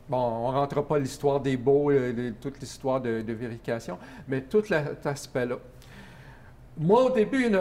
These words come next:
ma carrière de courtier, là, j'appliquais, bon, ben, euh,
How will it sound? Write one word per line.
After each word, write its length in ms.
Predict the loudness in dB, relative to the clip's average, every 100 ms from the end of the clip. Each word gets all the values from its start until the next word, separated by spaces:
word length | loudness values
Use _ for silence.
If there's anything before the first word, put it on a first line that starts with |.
| 0
ma 180 | 0 0
carrière 540 | 0 0 2 4 4
de 100 | 2
courtier, 600 | -4 -6 -8 -4 0 2
là, 160 | 4 2
j'appliquais, 760 | 2 2 2 -2 -6 -2 0
bon, 240 | 2 0 -2
ben, 120 | -2
euh, 400 | -2 -2 -4